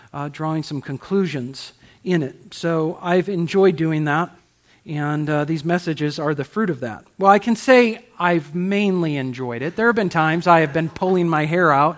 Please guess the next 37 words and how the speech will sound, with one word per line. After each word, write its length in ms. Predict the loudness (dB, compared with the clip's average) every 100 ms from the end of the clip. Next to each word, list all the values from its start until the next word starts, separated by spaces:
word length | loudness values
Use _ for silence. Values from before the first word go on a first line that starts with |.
| -8 -20 -20 -14 -6
in 140 | -4
exasperation, 1000 | -2 0 0 0 0 2 2 0 -4 -8
but 120 | -4
there 180 | 2 4
are 40 |
other 200 | 4 4
times 420 | 0 -6 -8 -10 -18 -20 -20 -12
I 140 | -4 -4
have 140 | -2
actually 400 | -2 -4 -4 -4
enjoyed 340 | -4 -4 -4 -4
it, 180 | -8 -8
enjoyed 420 | -10 -8 -6 -4
it, 180 | -6 -8
and, 300 | -10 -10 -8
uh, 160 | -8 -8 _ _ _ _ _ -14
so 160 | -8
we'll 160 | -4 -2
look 160 | -4 -4
through 220 | -6 -4
this 220 | -4 -6
this 140 | -10
morning. 460 | -8 -6 -4 -6 -10 _ _ _ _ _ _ _ _ _ _ -20 -6
Let's 180 | -2 0
go 100 | 4
ahead 300 | 4 6 4
and 240 | 4 2 2
read 480 | 4 4 2 -2 -8 -20 _ -4
verses, 680 | -2 0 0 0 -2 -8 -16 _ _ _ _ -4
uh, 540 | 0 2 2 0 -4 -4
let's 220 | -4 0
just 240 | -2 -2
read 220 | 0 0
verses 360 | 0 0 -2 -4
one 220 | 0 0
through 160 | 0 -4
twenty-eight. 720 | -4 -4 -2 -2 -4 -8 -18